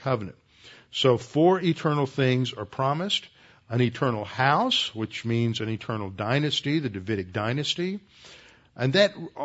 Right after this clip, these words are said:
if you think about it, the, if, if it's coming physically through the seed of David, can a human being be eternal? No. So the only way that you can have etern-, an eternal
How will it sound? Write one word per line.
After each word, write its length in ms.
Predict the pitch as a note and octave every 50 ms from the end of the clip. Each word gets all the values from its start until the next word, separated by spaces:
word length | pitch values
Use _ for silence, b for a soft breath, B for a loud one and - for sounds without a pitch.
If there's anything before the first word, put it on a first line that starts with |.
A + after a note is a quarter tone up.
| -
if 200 | - F3+ D3+ -
you 60 | E3+ D3+
think 260 | - - A#3+ B3 B3
about 340 | G#3+ C#3 B2+ A#2 G#2+ G#2 G2+
it, 160 | A2+ B2 - b b b b b b b _
the, 220 | C3 C3+ C#3+ C#3 - _
if, 320 | - C#3 B2+ - - - D3+
if 320 | C3+ A#2+ - - - -
it's 220 | C3+ B2 A#2 -
coming 400 | - - - F3 F#3 F#3+ F#3+ F3
physically 840 | D3 - - - - G#3 A3 A3 - - A3+ G3+ - - G#3 G3 F#3+
through 260 | E3+ - - D#3+ D#3
the 120 | C3+ C3+ A2+
seed 520 | - - - - D#3 D#3 D#3+ D#3+ D#3+ D#3
of 180 | C3+ B2 G#2+ G2+
David, 520 | A#2+ A#2+ C3 C#3+ D3 E3 F3 F3+ F3 F#3 - _ _ b b b b b b b b b b b b _ _
can 200 | - - C#3 C3+
a 60 | B2+ B2
human 520 | A2+ - - F3 F#3+ G#3+ G#3 G3+ E3 C3+
being 380 | B2 D3 D3 D3 D3 C#3+ C3 A2
be 220 | B2 B2+ C3 B2+
eternal? 420 | A#2+ A#2+ - C#3+ A#2 G#2+ F#2 - - _ _ _ _ _ _ _ _ _ _ _ _ _ _ _ _ -
No. 200 | A2+ A2 G2 G2
So 160 | - - B2+
the 180 | G#2 G#2 A2 G#2+
only 280 | B2+ D3 F3+ G#3+ A#3+
way 280 | A3 E3+ D3 C3+ C3+ C3
that 140 | A#2+ B2 A2
you 180 | B2 C3 C3+
can 200 | C3+ - C3 A2+
have 260 | A#2+ C3 B2+ B2 A#2+ A2+
etern-, 560 | A2 G#2 G2+ - - D#3+ E3 E3+ D#3+ B2 - - -
an 300 | A#2+ A#2 A2+ A2+ A#2 A2
eternal 500 | G#2+ G#2 - - C#3 C#3 C3+ A#2+ A2